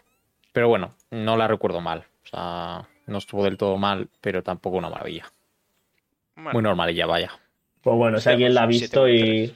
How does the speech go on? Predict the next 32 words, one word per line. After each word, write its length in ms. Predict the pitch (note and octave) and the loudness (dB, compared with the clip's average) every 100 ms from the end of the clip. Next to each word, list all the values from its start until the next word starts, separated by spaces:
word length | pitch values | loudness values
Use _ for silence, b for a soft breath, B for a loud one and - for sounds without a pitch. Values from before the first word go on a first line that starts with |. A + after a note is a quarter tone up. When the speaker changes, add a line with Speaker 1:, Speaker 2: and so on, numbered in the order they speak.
| - | -14
Speaker 2:
punto 180 | C3+ - | -20 -20
tres. 80 | _ _ _ B B B B | _ _ _ B B B B
Speaker 3:
¿Lo 140 | - G#2+ | -4 2
ves? 240 | A#2 E3+ - | 2 0 -4
Pues 180 | A2+ - | -4 -4
si 200 | - A#2+ | -2 2
alguien, 380 | B2 A#2+ - | 2 0 -2
alguien 220 | B2 C3+ C3+ | 0 2 4
la, 380 | B2+ B2 G#2+ - - | 4 2 0 -6 -20
si 140 | - D#3+ | -2 2
alguien 220 | E3 D#3 | 4 4
la 80 | C3+ | 4
ha 40 | |
visto 260 | A#2 A2+ A#2 | 2 0 -2
y 40 | |
quiere 180 | A2 B2 | 0 0
comentar, 440 | B2 A#2 A2+ G#2+ G2+ | 2 0 -2 -4 -6
que 80 | F#2+ | -6
puede 140 | G#2+ A#2 | -4 -2
comentar 240 | A#2 A2+ A2 | -2 -2 -4
en 40 | |
el 100 | G#2 | -6
chat, 260 | - G2+ G#2 | -6 -6 -6
ya 140 | G#2+ | -6
sea 160 | A2+ G#2+ | -4 -4
por 220 | A2+ G#2+ | 0 0
nuestro 280 | G#2 A2+ A2 | -2 -6 -6
Twitter, 440 | - A#2+ D#3 E3 - | -6 0 2 2 -2
hazme 220 | B2+ B2 A#2 | -6 -2 -2
barra 160 | A2 | 0
baja 240 | A2+ A2+ A2+ | -2 0 -2
hueco, 340 | A#2+ - | -2 -2